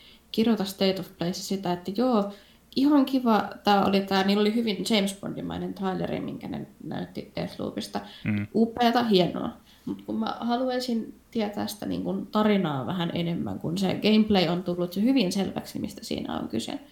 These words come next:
Speaker 2: Mm. Joo, ei tää uuskaan video ei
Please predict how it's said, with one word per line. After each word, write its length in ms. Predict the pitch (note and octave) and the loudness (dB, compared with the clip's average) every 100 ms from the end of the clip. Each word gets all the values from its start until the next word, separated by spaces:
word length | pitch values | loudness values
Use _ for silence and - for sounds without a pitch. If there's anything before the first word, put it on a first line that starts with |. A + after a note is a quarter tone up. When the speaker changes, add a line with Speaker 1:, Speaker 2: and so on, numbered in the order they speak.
| - | -4
Speaker 2:
Mm. 240 | A2+ G#2+ G#2 - - - _ _ _ _ _ _ _ - - - - | -2 -2 -4 -12 -20 -20 _ _ _ _ _ _ _ -20 -20 -18 0
Joo, 220 | A2+ A2 | 4 6
ei 100 | A2 | 6
tää 260 | A2+ A2 G#2+ | 6 6 6
uuskaan 400 | A#2+ A2 - A2 | 2 0 2 2
video 260 | G#2 G#2 G#2 | 4 2 2
ei 220 | G#2+ G#2 | 2 0